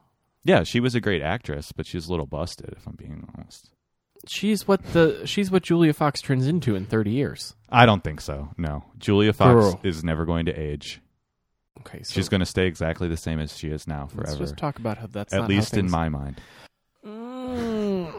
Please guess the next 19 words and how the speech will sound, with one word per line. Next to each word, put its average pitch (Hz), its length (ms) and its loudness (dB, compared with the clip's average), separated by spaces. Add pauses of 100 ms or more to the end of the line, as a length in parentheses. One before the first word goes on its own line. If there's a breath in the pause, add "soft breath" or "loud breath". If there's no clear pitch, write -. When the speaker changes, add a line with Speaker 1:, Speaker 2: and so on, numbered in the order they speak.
(120)
Speaker 2:
yeah, 151 240 2
the 131 120 -2
J 127 240 2
peg 127 260 2
of 117 140 2
your 120 100 2
mind. 107 440 0
Okay. 117 580 0 (120)
Speaker 1:
Mm-hmm. 85 340 -2 (320)
Just 113 180 4
Speaker 2:
Ugh. 131 40 6
Speaker 1:
like 117 140 6
Donald 95 320 4
Trump 82 260 -2
tw-, - 220 -8 (120)
tweeting 85 360 -4
that 80 160 -4
artifacted 80 720 -2
flag. 71 560 -8